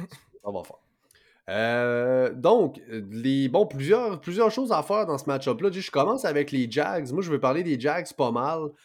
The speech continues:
Il y a beaucoup de questions qui se passent en ce moment avec cette offense-là. Trevor Lawrence, ça a pas levé comme on pensait. On avait Ridley, qui, tu parlais du hype qu'il y avait dans off-season tantôt avec un Jahan Dotson, ben un autre, là, Calvin Ridley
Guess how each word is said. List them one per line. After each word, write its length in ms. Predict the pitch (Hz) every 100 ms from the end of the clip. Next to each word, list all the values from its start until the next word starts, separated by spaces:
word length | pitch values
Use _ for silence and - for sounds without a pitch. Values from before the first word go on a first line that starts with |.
| _ _ -
Il 60 |
y 20 | 107
a 40 |
beaucoup 260 | 110 147 220
de 60 |
questions 360 | - 156 - 185
qui 100 | 185
se 40 | -
passent 240 | 151 151
en 100 | 131
ce 80 | -
moment 220 | 113 117
avec 260 | 147 123 113
cette 240 | - 113
offense-là. 640 | 123 120 117 107 - 147 147
Trevor 340 | 147 127 156
Lawrence, 500 | 156 139 135 156 160
ça 140 | -
a 80 | 101
pas 120 | 104 131
levé 220 | 131 165
comme 220 | 147 120
on 120 | 113
pensait. 640 | 113 101 98 - 135 135 135 - _ -
On 100 | 101
avait 240 | 110 123
Ridley, 480 | 139 147 135 135 165
qui, 100 | 147 101
tu 80 | -
parlais 200 | 123 165
du 120 | 143 -
hype 180 | 143 143
qu'il 100 | 120
y 20 |
avait 160 | 107 123
dans 180 | 113 107
off-season 500 | 107 - 107 127 127
tantôt 540 | 120 101 98 131 131 - _ -
avec 420 | 101 107 127 127 -
un 200 | 120 120
Jahan 300 | 117 107 123
Dotson, 520 | 123 110 98 - 131 131
ben 280 | 107 104
un 40 | 117
autre, 220 | 151 135
là, 120 | 120
Calvin 440 | 110 143 127 131 143
Ridley 480 | 123 104 117 131